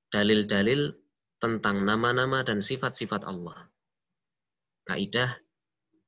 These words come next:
berhadapan dengan dalil-dalil yang menjelaskan tentang nama-nama dan sifat-sifat Allah Subhanahu wa taala.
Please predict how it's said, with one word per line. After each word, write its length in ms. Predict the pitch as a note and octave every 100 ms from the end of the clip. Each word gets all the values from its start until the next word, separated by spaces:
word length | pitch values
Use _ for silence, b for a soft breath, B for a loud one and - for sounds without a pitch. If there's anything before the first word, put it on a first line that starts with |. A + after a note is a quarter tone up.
| _ _ _ _ _ _ -
berhadapan 720 | G2+ G2+ G2+ A2 A#2 A2+ G#2+ - _ _ _ _ _ _
dengan 320 | A2 G2+ F#2
dalil-dalil 640 | F2+ G2+ G2 F#2+ F#2+ F2 E2 - _ _ _ _ _ _ G#2
yang 160 | F#2+
menjelaskan 480 | G2 G2+ A#2 - C#3+
tentang 320 | C#3 B2+ A#2+
nama-nama 480 | A2+ G#2+ A2 A#2 A#2
dan 240 | A2 G2
sifat-sifat 560 | F#2 A2+ G#2+ - G2 G2+
Allah 280 | - G2+ G2
Subhanahu 500 | - - - F#2+ G2
wa 160 | F2 -
taala. 320 | - -